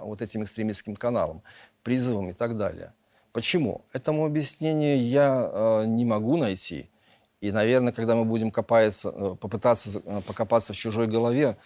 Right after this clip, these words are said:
сложно будет найти. Ещё технологии, наверное, медицина не такая, не способна, чтобы мы понимали, о чём человек думал. Хотя мы знаем механизмы управления.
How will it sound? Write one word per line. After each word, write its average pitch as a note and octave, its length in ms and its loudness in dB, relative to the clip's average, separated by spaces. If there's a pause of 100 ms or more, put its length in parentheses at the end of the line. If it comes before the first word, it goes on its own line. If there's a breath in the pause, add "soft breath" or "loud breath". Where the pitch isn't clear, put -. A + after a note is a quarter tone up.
(140 loud breath)
сложно C3 420 0
будет G#2 320 0
найти. G#2 400 -2
Ещё E2+ 200 -4
технологии, B2 540 0
наверное, G#2 420 0
медицина G#2 420 -4
не G#2 120 -4
такая, A2 420 2
не F#2 80 -4
способна, G2+ 540 -4
чтобы E2 280 -10
мы F2 80 -8
понимали, G2+ 500 -6 (300 loud breath)
о F2+ 80 -14
чём G#2+ 160 -2
человек G#2 320 -2
думал. G2 440 -4 (160 soft breath)
Хотя B2 260 0
мы B2 100 2
знаем A#2 260 2
механизмы A2+ 560 0
управления. F2+ 600 -4